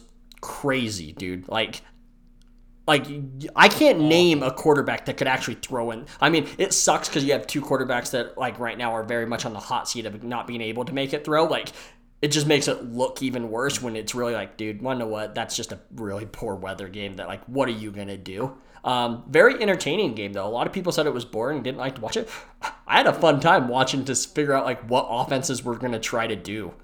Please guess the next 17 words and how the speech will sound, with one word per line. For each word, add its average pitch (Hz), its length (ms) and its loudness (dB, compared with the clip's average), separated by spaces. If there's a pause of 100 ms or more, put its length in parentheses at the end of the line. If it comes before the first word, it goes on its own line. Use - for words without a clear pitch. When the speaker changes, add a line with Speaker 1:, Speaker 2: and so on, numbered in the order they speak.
(160)
Speaker 1:
with - 280 -4
that 117 200 2
bad 104 180 2
of 92 100 -6
weather. 98 240 -6
It 82 60 -10
was 101 100 -4
actually 139 300 0
very 123 340 0
entertaining 90 460 -8
to - 120 -6
me. - 140 -12 (460)
Um, 117 560 4 (440)
and 139 180 4
then 135 320 2
Vikings, 131 540 2
Bears. 127 600 0